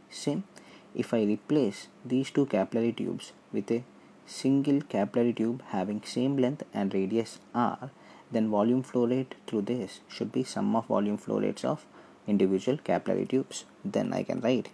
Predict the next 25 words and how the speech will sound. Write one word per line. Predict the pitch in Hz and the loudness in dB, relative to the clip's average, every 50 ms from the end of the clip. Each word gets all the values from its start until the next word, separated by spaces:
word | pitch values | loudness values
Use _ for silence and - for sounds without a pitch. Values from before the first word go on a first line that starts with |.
| - - | -12 -6
V | 98 95 98 101 107 | -2 2 2 2 4
one | 120 127 131 147 127 107 | 2 0 -2 -2 -2 -2
dot | 101 107 101 - - - - - - - - - - - | 0 0 0 0 -2 -4 -6 -10 -16 -18 -20 -20 -14 -6
plus | - 98 113 104 - - - - - - - - - - - | -2 -2 -2 -2 -4 -12 -16 -18 -20 -20 -20 -20 -14 -8 -2
V | 104 104 107 104 | 2 2 2 4
two | 101 123 127 127 | 4 4 4 4
dot | 117 120 - 107 104 - - - - - - | 4 2 0 0 -2 -6 -10 -20 -20 -20 -18
should | - - - 98 - | -10 -6 -4 -2 0
be | - - - 107 | 0 2 2 0
equal | 101 - - 92 104 | -2 0 0 0 0
to | - 160 - - - - - - - - - - - - - | -2 -6 -10 -12 -20 -20 -20 -20 -20 -20 -20 -20 -16 -8 -4
V | 104 101 104 98 98 | 0 2 2 2 4
dot. | 98 98 110 139 - - - - - - - - - - - - - - - - - - | 4 2 0 0 -2 -6 -20 -20 -20 -20 -20 -20 -20 -20 -20 -20 -20 -20 -20 -12 -4 0
Now, | 131 127 123 113 95 87 - - - - - | 2 4 4 2 0 -2 -6 -14 -16 -4 4
Poiseuille's | 120 107 107 113 117 - - 143 139 131 - | 6 6 6 6 2 0 0 -2 0 0 0
equation | 120 117 117 - - 123 117 113 - - 98 - 135 - - - - | -2 -2 -2 0 0 0 0 0 -2 -4 -6 -6 -8 -10 -14 -8 -2
gives | 110 117 113 120 120 | 0 2 2 0 0
that | - - 107 104 - - - | 0 0 0 0 -2 -6 -6
volume | 110 101 95 98 110 117 127 131 | -2 2 2 2 2 2 0 -2
flow | 131 - 123 120 117 | 0 0 0 2 2
rate | 110 120 123 117 - | 2 2 0 0 -2
through | - - 117 117 | 0 2 4 4
a | 117 | 4
capillary | - - - 123 - - 110 110 117 | 4 2 0 0 0 -2 0 2 2
tube | 107 - - 87 82 - - | 0 0 -2 -4 -4 -4 -6